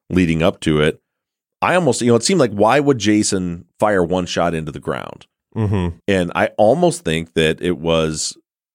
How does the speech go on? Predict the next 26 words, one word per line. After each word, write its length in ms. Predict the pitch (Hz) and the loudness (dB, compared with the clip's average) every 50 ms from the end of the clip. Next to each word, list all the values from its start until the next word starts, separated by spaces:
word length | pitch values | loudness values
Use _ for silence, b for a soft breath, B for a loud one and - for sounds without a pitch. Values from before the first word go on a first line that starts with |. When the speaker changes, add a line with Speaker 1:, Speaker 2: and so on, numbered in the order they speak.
| _ _ | _ _
Speaker 1:
that, 360 | 80 104 110 107 107 - - | -8 -2 0 0 0 0 0
that 140 | 107 107 101 - | 0 0 0 0
Ron 560 | 113 107 101 104 107 107 120 131 135 135 135 | -2 0 2 2 4 4 4 2 2 0 0
and 220 | - 104 95 92 87 | 0 -2 -2 -2 -2
Shorty 580 | - - 131 123 123 120 107 92 82 82 85 - - | -2 0 2 4 4 4 4 2 2 0 -2 -4 -4
were 100 | 95 90 | -4 -4
the 100 | 78 82 | -4 -4
two 500 | - - - - 104 95 90 87 85 82 73 | -6 -6 -4 -2 0 0 0 0 -2 -2 -2
that 200 | 85 85 67 73 | -2 -4 -4 -2
were 440 | 78 80 78 76 78 76 78 76 - _ _ _ _ _ _ _ _ _ _ _ - | -2 -2 0 0 0 0 -2 -4 -6 _ _ _ _ _ _ _ _ _ _ _ -8
the 120 | 95 90 85 | -4 -4 -2
real, 560 | 82 90 101 101 101 95 92 90 87 80 - - | 0 2 2 4 4 4 4 4 2 0 -2 -6
uh, 120 | 80 80 82 | -8 -8 -6
leaders, 580 | 95 95 98 107 104 98 82 87 85 80 76 | -4 0 2 2 2 2 2 0 0 0 0
the 100 | 82 82 80 | -2 -2 -2
aggressors 500 | 73 78 87 82 92 - - 87 78 - | 0 0 2 2 2 0 -2 -4 -4 -4
here, 400 | 78 76 71 71 71 76 76 - _ _ _ _ _ _ - | -6 -6 -6 -6 -6 -8 -8 -10 _ _ _ _ _ _ -6
and 140 | - 90 87 | -2 0 0
that 80 | - - | 0 0
possibly 480 | - 104 101 104 101 - 98 92 87 | 0 0 0 0 0 0 0 0 0
Wooley's 460 | 82 82 82 95 110 113 107 95 87 80 | 0 0 2 2 2 4 2 2 0 -2
job 500 | - 87 80 78 76 73 80 76 76 80 | -2 0 0 2 2 0 0 -2 -2 -2
was 320 | 82 82 80 78 76 - | -2 0 0 -2 -4 -6
to 500 | - - 82 82 78 78 78 76 78 - _ _ _ _ _ _ - | -6 -4 -2 -2 -2 -2 -2 -4 -6 -8 _ _ _ _ _ _ -14
run 640 | 101 95 95 104 110 107 107 107 101 98 92 87 87 - | -8 -2 2 2 4 4 4 2 0 -2 -4 -6 -8 -6
Ron, 560 | 92 92 98 90 87 87 87 85 85 82 - | -2 0 0 2 2 0 -2 -2 -4 -8 -8